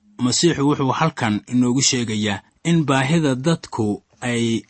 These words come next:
ka ahmiyad ballaaran tahay xeerarka iyo caadooyinka sharciga. Haddaan horay idinku sii wadno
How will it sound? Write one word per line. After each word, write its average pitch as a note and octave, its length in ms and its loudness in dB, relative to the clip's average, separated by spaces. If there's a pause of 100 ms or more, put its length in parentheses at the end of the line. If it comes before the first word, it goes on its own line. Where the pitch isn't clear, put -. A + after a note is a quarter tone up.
(120)
ka - 140 -6
ahmiyad B2+ 460 2
ballaaran A#2+ 400 0
tahay G2+ 400 -2 (220)
xeerarka B2 580 -2
iyo A#2+ 200 -2
caadooyinka A#2 600 0
sharciga. G2+ 440 -4 (260)
Haddaan C3 360 2
horay D#3 260 2 (100)
idinku D#3+ 300 2
sii - 180 0
wadno A2 440 0